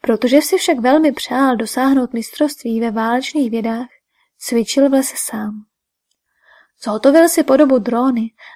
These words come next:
a denně ji uctíval a modlil se k Drónovi o dovednost v zacházení se zbraněmi. Postupně se z něho stal zkušený lukostřelec.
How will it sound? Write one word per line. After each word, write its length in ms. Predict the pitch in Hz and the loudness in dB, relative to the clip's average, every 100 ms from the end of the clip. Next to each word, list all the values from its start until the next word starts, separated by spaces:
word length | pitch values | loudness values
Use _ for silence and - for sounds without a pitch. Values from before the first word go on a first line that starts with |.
| - | -6
a 80 | 233 | 2
denně 380 | 240 262 302 | 4 6 6
ji 80 | 285 | 4
uctíval 680 | 262 262 - 294 240 220 220 - | 0 -6 -4 -2 -2 -4 -8 -6
a 100 | 226 | -4
modlil 360 | 220 226 269 | -4 0 2
se 160 | 302 302 | 2 0
k 60 | 233 | -2
Drónovi 520 | 226 233 233 254 - | -2 0 0 -2 -2
o 80 | - | -4
dovednost 520 | 214 233 240 269 269 | -6 -6 -6 -6 -8
v 60 | |
zacházení 600 | 226 208 - 233 226 247 247 | -10 -8 -6 -4 -2 -2 -2
se 120 | 220 | -6
zbraněmi. 500 | 214 214 208 208 214 _ _ _ _ _ _ _ _ _ _ _ _ _ | -10 -8 -8 -8 -12 _ _ _ _ _ _ _ _ _ _ _ _ _
Postupně 500 | - 208 - 285 339 | -6 -4 -2 -2 -2
se 140 | 330 330 | -2 -2
z 60 | |
něho 240 | 294 330 254 | 0 0 -2
stal 400 | - - 233 269 | -6 -4 -2 -2
zkušený 540 | - 220 - 220 214 | -4 -10 -10 -10 -8
lukostřelec. 640 | 214 220 220 - 226 220 | -10 -10 -12 -12 -12 -14